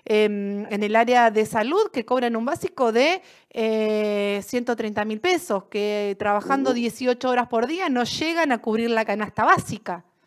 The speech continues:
Speaker 2: Sí, estamos hablando de un enfermero profesional de casi de trescientos cuarenta mil pesos.
Speaker 1: Hmm.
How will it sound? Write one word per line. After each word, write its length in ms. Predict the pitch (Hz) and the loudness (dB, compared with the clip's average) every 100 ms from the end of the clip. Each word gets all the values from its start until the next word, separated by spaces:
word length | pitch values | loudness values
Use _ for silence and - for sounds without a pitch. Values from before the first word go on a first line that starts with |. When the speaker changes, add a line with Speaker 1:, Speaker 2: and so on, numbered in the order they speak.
| _ _ _ _ _ _ - _ _ _ _ - | _ _ _ _ _ _ -18 _ _ _ _ 0
Speaker 2:
Sí, 80 | 156 | 4
estamos 280 | 156 202 185 | 6 8 8
hablando 380 | 170 175 165 | 10 8 6
de 100 | 143 | 4
un 100 | 156 | 4
enfermero 500 | 147 123 127 139 143 | 4 4 4 8 8
profesional 600 | 120 107 90 101 120 131 | 6 2 0 2 4 6
de 460 | 113 98 85 78 65 _ _ _ _ - | 6 4 2 -4 -10 _ _ _ _ 0
casi 300 | 101 - 90 | 0 0 -4
de 140 | 82 | -4
trescientos 560 | - 73 - 107 95 85 | -4 -10 -8 -10 -8 -8
cuarenta 380 | 76 71 69 69 | -6 -6 -6 -8
mil 160 | 82 80 | -10 -10
pesos. 360 | 65 - _ _ _ _ | -10 -12 _ _ _ _
Speaker 1:
Hmm. 260 | 262 233 | -8 -6